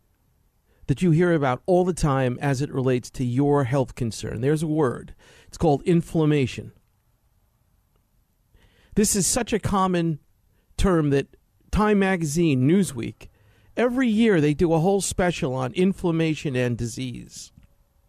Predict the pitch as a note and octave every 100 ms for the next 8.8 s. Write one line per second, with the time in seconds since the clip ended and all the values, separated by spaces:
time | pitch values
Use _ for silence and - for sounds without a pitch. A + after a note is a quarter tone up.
0 | _ _ _ _ _ _ - B3+ B3+ -
1 | A#3 A3 A3 G#3 A#3+ A#3+ F#3 B2+ A2 F#3
2 | F#3 - G3+ E3 D3+ D#3 D3+ A#2+ A#2+ D#3+
3 | D#3+ G3+ A#2 - - - _ _ _ _
4 | _ _ _ _ _ _ _ _ _ _
5 | _ _ _ _ _ _ _ - G3+ G3+
6 | G3 F3 C#4+ D#4 B3+ F#3+ E3 G3 G3 F#3
7 | E3 G3+ B3+ G3+ F3 C#3 B2 C3 C3+ D3
8 | D3 - - - - A3+ G#3